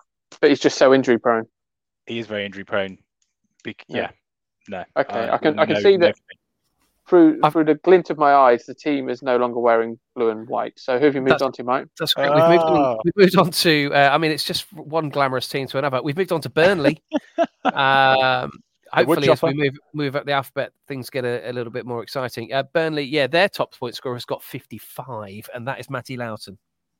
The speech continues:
Speaker 2: Good grief. I mean, a big
Speaker 3: Wow.
Speaker 2: thing for them now is Cornet, who's been their one shining star, really, isn't he? He's been brilliant. Um,
Speaker 3: Mm-hmm.
Speaker 2: is now off to the African Nations, I believe. So,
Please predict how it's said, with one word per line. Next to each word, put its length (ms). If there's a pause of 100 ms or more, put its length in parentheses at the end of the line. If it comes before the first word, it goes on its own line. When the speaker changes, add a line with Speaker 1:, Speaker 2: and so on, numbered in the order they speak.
(160)
Speaker 2:
Good 120
grief. 180 (320)
I 20
mean, 140
a 60
big 120
Speaker 3:
Wow. 40
Speaker 2:
thing 160
for 80
them 180
now 160
is 260 (220)
Cornet, 420
who's 160
been 140
their 120
one 360 (160)
shining 320
star, 260
really, 140
isn't 100
he? 60
He's 60
been 180
brilliant. 360 (220)
Um, 260
Speaker 3:
Mm-hmm. 140
Speaker 2:
is 120
now 260
off 640
to 60
the 80
African 260
Nations, 300
I 20
believe. 340
So, 320